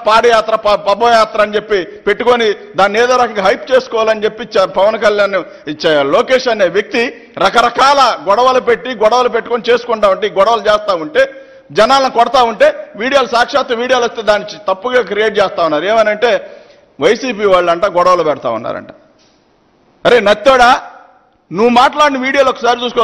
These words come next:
లోకేష్, ఒక్కసారి నువ్వు మాట్లాడిన వీడియోలు, ఎక్కువ కేసులు ఎవరి మీద ఉంటే వాళ్ళకి పదవులు ఇస్తానని మాట్లాడింది నువ్వు కాదా? నువ్వా, నువ్వు కాదా? సాక్షాత్తు నిన్న ఒక వీడియో వైరల్ అవుతా ఉంది, జగన్మోహన్ రెడ్డి గారు ఫ్లెక్సీలు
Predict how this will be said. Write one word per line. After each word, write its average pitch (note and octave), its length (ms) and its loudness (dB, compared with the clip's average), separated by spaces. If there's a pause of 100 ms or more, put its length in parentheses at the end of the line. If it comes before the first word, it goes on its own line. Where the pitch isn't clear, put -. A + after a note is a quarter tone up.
లోకేష్, A#3+ 340 0 (760)
ఒక్కసారి B3+ 460 0 (340)
నువ్వు G#3 220 -6
మాట్లాడిన B3+ 400 0
వీడియోలు, B3+ 260 0 (100)
ఎక్కువ C#4 280 -2 (120)
కేసులు C4 360 -2
ఎవరి B3+ 240 0
మీద B3+ 200 0
ఉంటే B3 220 0
వాళ్ళకి A#3+ 320 0
పదవులు A#3+ 280 0
ఇస్తానని A#3+ 360 -2
మాట్లాడింది B3 400 0
నువ్వు A#3+ 160 -2
కాదా? C#4 160 2 (640)
నువ్వా, A#3 240 4
నువ్వు D4 160 0
కాదా? C4+ 220 4 (800)
సాక్షాత్తు C#4+ 560 0
నిన్న C4 200 -4
ఒక A#3+ 180 0
వీడియో C#4 240 0 (120)
వైరల్ C4 320 2
అవుతా B3 260 2
ఉంది, G#3+ 160 -2 (120)
జగన్మోహన్ B3 480 0
రెడ్డి A3+ 160 -2
గారు A3 160 -2
ఫ్లెక్సీలు A3+ 320 -6